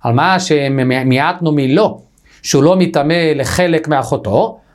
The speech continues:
אבל קופונים יש דברים שכן, שדרה, גולגולת, רוב בניונו, רוב בניונו.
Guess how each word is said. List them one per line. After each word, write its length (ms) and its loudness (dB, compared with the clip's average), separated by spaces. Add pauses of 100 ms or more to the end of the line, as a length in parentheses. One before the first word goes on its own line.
(140)
אבל 160 0
קופונים 480 0
יש 180 0
דברים 260 -2
שכן, 340 -2
שדרה, 480 -2
גולגולת, 520 0
רוב 180 2
בניונו, 320 0
רוב 140 0
בניונו. 440 0